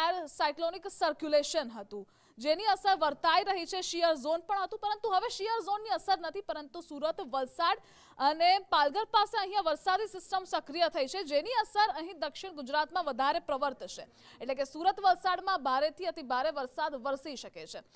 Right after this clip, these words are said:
હવે આપણે ટાઇમ ઝોન વાઇઝ જોઈ લઈએ કે આ સિસ્ટમમાં ચેન્જીસ શું થઈ રહ્યા છે. સાંજ સુધીમાં જોઈએ તો અહીંયા આપ જોઈ રહ્યા છો કે સૌથી વધારે થાન પાસે, ભાવનગર પાસે, વડોદરા પાસે જે સિસ્ટમ છે તે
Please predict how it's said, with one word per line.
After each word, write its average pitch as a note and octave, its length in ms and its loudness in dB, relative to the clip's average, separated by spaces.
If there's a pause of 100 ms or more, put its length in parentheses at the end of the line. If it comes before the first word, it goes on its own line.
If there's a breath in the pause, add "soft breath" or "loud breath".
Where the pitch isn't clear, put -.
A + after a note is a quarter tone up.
(220 loud breath)
હવે D4 160 6
આપણે A4 460 2
ટાઇમ G4 340 0
ઝોન E4+ 340 2
વાઇઝ F4+ 260 2
જોઈ C4+ 180 -4
લઈએ C4 380 -2
કે F#4 160 -10
આ D4+ 200 -2
સિસ્ટમમાં E4+ 840 -2
ચેન્જીસ D#4 540 -8
શું G#4 320 -6
થઈ D4+ 200 -2
રહ્યા C#4+ 300 2
છે. E4 220 -2 (300 soft breath)
સાંજ G4 340 2
સુધીમાં F4+ 360 -2
જોઈએ D#4 320 -4 (1300)
તો F4 60 2
અહીંયા F#4+ 200 2
આપ G4 80 2
જોઈ E4+ 180 -4
રહ્યા F#4 240 2
છો F#4+ 180 -8
કે G4+ 120 -10
સૌથી E4 340 -2
વધારે D#4 460 0
થાન D#4 360 -4
પાસે, D#4 400 -2
ભાવનગર D4 540 -2
પાસે, E4+ 380 -4
વડોદરા D4 480 2
પાસે F4 340 -4
જે E4+ 120 -12
સિસ્ટમ F4+ 460 -6
છે F4 180 -8
તે G4 200 -8